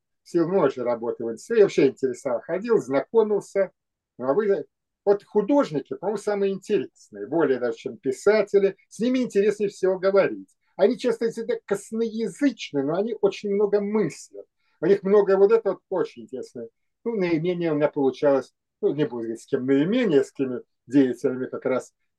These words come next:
А вот художник — один из самых интересных, с ними на любые темы можно обсуждать, и они с трудом выражают, ну, потому что у них вот эта вот образная система —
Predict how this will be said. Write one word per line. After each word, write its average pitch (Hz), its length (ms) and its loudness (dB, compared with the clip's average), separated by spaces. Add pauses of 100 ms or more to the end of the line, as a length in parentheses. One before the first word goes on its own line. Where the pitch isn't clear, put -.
(160)
А 208 100 4
вот 220 200 4 (140)
художник — 190 640 2
один 208 260 0
из - 200 -4
самых 220 360 -2
интересных, 202 600 -2
с - 60 -20
ними 180 340 -2 (180)
на 160 120 2
любые 151 380 4
темы 127 400 0
можно 127 300 -4
обсуждать, 196 540 0 (240)
и 185 60 -4
они 208 140 0
с - 140 -14
трудом 202 640 0
выражают, 170 580 0 (240)
ну, 127 60 -6
потому 160 340 -2
что 180 180 -6
у 156 60 -4
них 190 200 -6
вот 156 140 0
эта 180 200 -4
вот 160 220 -6
образная 156 760 -2
система — 175 800 -6